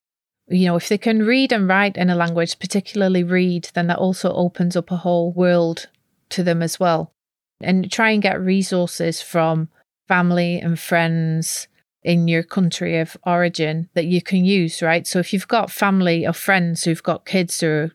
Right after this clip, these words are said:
kids the same age, ask them, you know, what are their kids doing? What do they like reading? What do they do? And see if they can share whatever videos it is or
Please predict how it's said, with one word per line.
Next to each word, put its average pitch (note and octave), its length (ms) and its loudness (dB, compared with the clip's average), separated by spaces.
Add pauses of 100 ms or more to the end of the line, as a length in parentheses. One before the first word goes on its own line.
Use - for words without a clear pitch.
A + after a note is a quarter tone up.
kids F#3 280 -2
the F3+ 80 -6
same E3+ 320 0
age, E3+ 400 0
ask - 240 -6
them, F3 280 -2 (220)
you G3+ 100 0
know, F3 120 2
what F3+ 160 2
are F#3 80 2
their F#3 180 2
kids E3+ 380 -4
doing? E3+ 260 0
What F3 140 2
do F3 80 0
they F3 180 2
like E3+ 240 0
reading? E3 380 -2
What - 120 -6
do E3+ 80 -4
they E3 220 0
do? D#3 300 -4 (440)
And F3 120 -4
see F3+ 200 2
if F3 140 -2
they E3+ 140 -2
can E3 400 -4
share E3+ 540 2 (200)
whatever E3 340 0
videos E3+ 520 0
it D#3 100 -4
is E3 400 -2
or D3+ 400 0